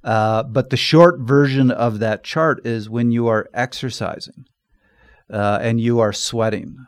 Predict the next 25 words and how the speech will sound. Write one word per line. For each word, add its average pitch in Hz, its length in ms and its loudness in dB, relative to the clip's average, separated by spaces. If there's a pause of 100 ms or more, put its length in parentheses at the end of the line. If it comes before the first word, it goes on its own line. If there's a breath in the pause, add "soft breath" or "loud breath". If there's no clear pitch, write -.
(160)
Sweat 139 760 2
is 117 480 -2 (260)
hypoosmotic. 98 1120 -4 (240)
You 113 140 -6
lose 110 240 -4
more 113 240 0
fluid 120 420 -2
than 104 160 -4
you 101 140 -2
lose 98 240 -6
electrolytes, - 800 -10 (520 loud breath)
which 117 260 -6
means 127 440 2
that 113 480 0
the 117 60 -6
fluids 123 380 -2
inside 110 420 -2
your 104 100 -4
body 117 680 -2
are 110 180 -4
then 110 180 -2
gonna 107 160 -4
become 104 360 -4
more 101 220 -2
concentrated. - 880 -10